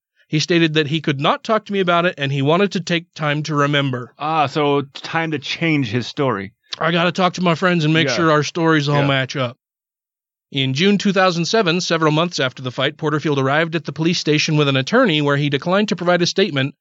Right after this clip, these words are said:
Speaker 1: and said he did not want to pursue criminal charges against anyone involved in the fight, a request police heeded. Four months later, Porterfield filed suit against Kavanaugh's in Lake County Superior Court.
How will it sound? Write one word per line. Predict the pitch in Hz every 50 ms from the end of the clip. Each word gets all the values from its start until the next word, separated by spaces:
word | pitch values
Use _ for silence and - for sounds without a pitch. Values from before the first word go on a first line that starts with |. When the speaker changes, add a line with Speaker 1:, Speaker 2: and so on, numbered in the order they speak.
| _ _ _ _ _
Speaker 1:
and | 143 143
said | - 180 160 156
he | 156
did | 147 143 151 170 151 135
not | 139 160 208 254 - -
want | 143 143 151 156 147
to | - 147
pursue | - 160 139 - - 151 151 139
criminal | 139 - 202 214 220 214
charges | 196 - 165 156 151 151 151 143
against | 147 143 143 135 131 - -
anyone | 147 151 156 151 147 147 147
involved | 156 - 147 147 135 131 131 127 127
in | 131 131
the | 127
fight, | 120 - 202 233 196 127 - -
a | -
request | 127 123 120 - 135 123 - - -
police | - 143 127 127 123 127 -
heeded. | - 202 233 226 160 127 - - - _ _ _ _ _ _ _ _ _ _ _ _ - - _ _ _ -
Four | 147 139 143
months | 147 135 131 127 -
later, | 151 185 247 220 160 170 208 - _ _ _ _ _ _ _ _ -
Porterfield | 156 147 143 147 - 160 147 139 131
filed | - 180 196 226 247 220 -
suit | - 202 202
against | 180 170 170 175 160 - -
Kavanaugh's | 175 165 160 151 151 147 147 147 139
in | 139 131 131 135
Lake | 147 170 -
County | - - 156 151 151 151
Superior | 151 - 139 - 135 127 127 127 123 123
Court. | - 160 151 131 120 -